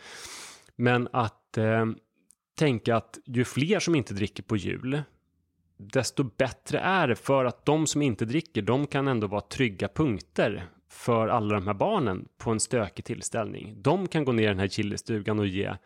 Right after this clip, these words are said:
lagom mängd godis och stå för någon slags, eh, normalitet, eh, och bidra med lite trygghet. Så då förstod jag att det ändå, det är ändå jätte-, jätteviktigt med vit jul. Även om man inte kan nå de som allra mest behöver det,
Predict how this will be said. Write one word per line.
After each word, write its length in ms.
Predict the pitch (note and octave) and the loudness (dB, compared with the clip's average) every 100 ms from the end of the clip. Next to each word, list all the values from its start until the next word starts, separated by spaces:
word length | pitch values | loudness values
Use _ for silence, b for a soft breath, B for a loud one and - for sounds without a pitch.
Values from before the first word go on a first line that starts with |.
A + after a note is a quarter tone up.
| b - | b -2
lagom 520 | B2 C#3+ A2 D#3 F3 | 0 2 2 0 2
mängd 280 | A2 G2 E2 | 2 0 -4
godis 540 | G2+ F#2+ G2 G2+ - | -6 -6 -6 -4 -4
och 60 | A2 | -4
stå 240 | - A2+ | 0 0
för 140 | - | 2
någon 100 | A#2 | 0
slags, 420 | A2 A2+ - - A#2+ | 0 -2 -2 -2 0
eh, 80 | |
normalitet, 920 | A2+ A#2 A#2+ B2 - - - - - - B B B B B - | 2 2 2 0 -4 -4 -4 -6 -14 -20 B B B B B -4
eh, 260 | C3+ A2 A2 | 0 2 2
och 380 | - A#2 A2+ G#2+ - | 0 2 2 0 0
bidra 360 | C3+ G#2 A2 | 0 2 0
med 120 | G#2+ | 2
lite 180 | G2+ - | 0 -4
trygghet. 800 | - C#3+ G#2+ - E3+ - - - _ _ _ _ _ _ _ _ _ _ - | -4 -2 -2 -4 -6 -6 -14 -16 _ _ _ _ _ _ _ _ _ _ -10
Så 480 | - - - - B2+ | -6 -4 -2 0 -2
då 360 | A2 D#3 D#3+ | 2 2 2
förstod 760 | - - - C#3 - D#3+ C3+ G#2 | 0 -6 -4 -2 2 2 2 2
jag 120 | G#2+ | 2
att 200 | G2+ _ | 0 _
det 120 | A2+ | 0
ändå, 500 | A2 G2+ F#2+ G#2 G#2+ - | 2 2 0 -2 -2 -4
det 140 | B2 B2+ | 0 2
är 60 | |
ändå 240 | B2 A2 A2 | 2 2 2
jätte-, 400 | A2+ C3+ - C3+ | 2 0 0 -2
jätteviktigt 400 | C#3+ F3 - A#2+ | 0 -2 -2 0
med 120 | G2 | 0
vit 260 | F#2+ - | -2 -4
jul. 200 | F#2 - - _ _ _ | -6 -8 -12 _ _ _
Även 220 | - B2 B2 | -2 0 2
om 60 | |
man 80 | D#3+ | 2
inte 160 | D#3+ - | 0 0
kan 180 | G#2 | 0
nå 180 | G2+ G2+ | 2 0
de 160 | G2 G2 | 0 -2
som 160 | G#2+ | -2
allra 240 | G#2+ G2 F#2+ | -2 0 -2
mest 240 | F#2+ - | -4 -6
behöver 300 | G2 F#2+ - | -8 -8 -8
det, 100 | - | -10